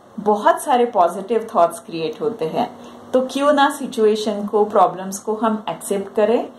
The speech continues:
और आप ही देखिए ना, अभी जो फिलहाल period चल रहा है, देखा जाए तो, देखा जाए, सोचा जाए तो हम थोड़े strong बन रहे हैं, supportive बन रहे हैं, sensible बन रहे हैं, discipline भी बन रहे हैं।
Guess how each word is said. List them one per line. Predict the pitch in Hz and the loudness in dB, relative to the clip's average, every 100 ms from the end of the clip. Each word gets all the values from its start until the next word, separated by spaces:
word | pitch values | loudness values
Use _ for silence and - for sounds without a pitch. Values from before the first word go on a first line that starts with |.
| - - - | -20 -20 -4
और | 247 | 2
आप | 254 262 339 | 4 2 0
ही | 294 | -2
देखिए | 196 196 185 151 | -2 -4 -8 -8
ना, | - - - - - - | -8 -12 -18 -20 -8 0
अभी | 175 208 294 | 0 0 0
जो | 339 339 | 2 0
फिलहाल | 330 254 254 | 2 2 2
period | 269 233 202 208 226 | 2 -4 -2 0 0
चल | 240 175 | -2 -4
रहा | 165 156 | -2 -4
है, | 156 - - - - - - | -4 -10 -20 -20 -20 -20 -6
देखा | 175 220 220 311 | 2 2 2 -2
जाए | 311 311 294 | 0 2 4
तो, | 302 320 330 320 - - | 2 0 0 0 -4 -6
देखा | 208 240 247 269 | 0 0 4 4
जाए, | 254 240 247 | 6 4 2
सोचा | 247 220 214 247 | 2 0 2 2
जाए | 247 233 214 233 - - - - | 2 2 2 0 -6 -18 -20 -4
तो | 320 | 0
हम | 349 320 330 | 2 0 0
थोड़े | 330 349 | 0 0
strong | - - 185 170 185 | -2 -2 2 2 2
बन | 220 226 226 | 0 2 2
रहे | 233 | 2
हैं, | 240 269 - | 0 -2 -4
supportive | - 196 - 165 - 214 | 0 0 0 -6 -2 -2
बन | 233 247 240 | 0 2 2
रहे | 240 254 | 2 2
हैं, | 254 294 - - - - - - | 0 -2 -6 -8 -20 -20 -10 -4
sensible | 190 180 - 226 277 | -2 -4 -4 2 2
बन | 233 254 233 | 2 0 2
रहे | 254 | 0
हैं, | 262 277 294 - - - - | 0 0 -2 -6 -20 -18 -6
discipline | 202 190 247 254 311 381 | -2 0 0 -2 -4 0
भी | 339 | 0
बन | 220 180 | 2 2
रहे | 156 151 | 0 -4
हैं। | 147 - | -6 -10